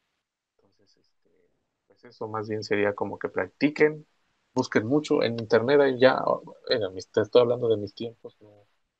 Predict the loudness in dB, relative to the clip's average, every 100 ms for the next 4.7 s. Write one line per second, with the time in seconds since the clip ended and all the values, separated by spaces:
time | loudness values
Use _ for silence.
0 | _ _ -14 -8 -6 0 -2 0 -4 -2
1 | 0 4 2 2 -4 -4 -6 -4 0 0
2 | -2 _ _ _ -4 -2 0 2 2 6
3 | 4 4 -6 _ -4 0 0 2 4 4
4 | 4 2 0 4 6 4